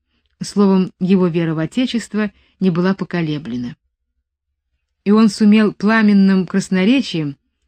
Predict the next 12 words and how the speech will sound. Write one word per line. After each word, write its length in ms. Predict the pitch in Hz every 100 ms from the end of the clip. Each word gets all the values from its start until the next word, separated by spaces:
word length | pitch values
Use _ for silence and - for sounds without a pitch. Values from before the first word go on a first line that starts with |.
| -
приобщить 560 | 190 202 - - 262
к 80 | -
ней 200 | 190 220
своих 380 | 208 175 170 190
студентов. 800 | - 170 143 151 139 - - _ _ _ _ _ _ _ _ _ _
Далее, 720 | 185 170 220 196 196 196 202 -
здесь, 640 | 185 185 165 294 320 - -
в 80 | 202
Веймере, 680 | 185 233 226 208 247 285 302 _ _ _
учительствовал 800 | 202 196 302 294 285 - 269 262
уроженец 800 | 107 220 214 190 277 269 247 -
Мекленбурга, 920 | 208 208 185 233 233 240 294 254 302